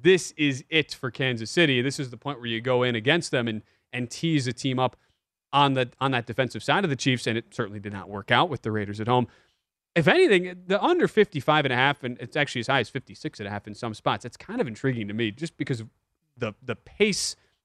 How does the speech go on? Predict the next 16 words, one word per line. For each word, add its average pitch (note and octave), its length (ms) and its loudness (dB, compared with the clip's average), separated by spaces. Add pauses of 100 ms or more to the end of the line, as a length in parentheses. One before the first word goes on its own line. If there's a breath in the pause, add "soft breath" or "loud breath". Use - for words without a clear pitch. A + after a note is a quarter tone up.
and C3+ 120 -4
the A2+ 60 -8
flow D#3 420 4
of A#2 160 -2
this A2+ 160 -10
game. C#3 400 2 (880)
I D3+ 40 4
realize E3 340 6
on C#3 100 0
paper D#3 260 2
you A2+ 100 -4
have A2 120 -4
two C3+ 140 -4
teams B2+ 300 -4
who A2+ 100 -8
are G#2+ 220 -8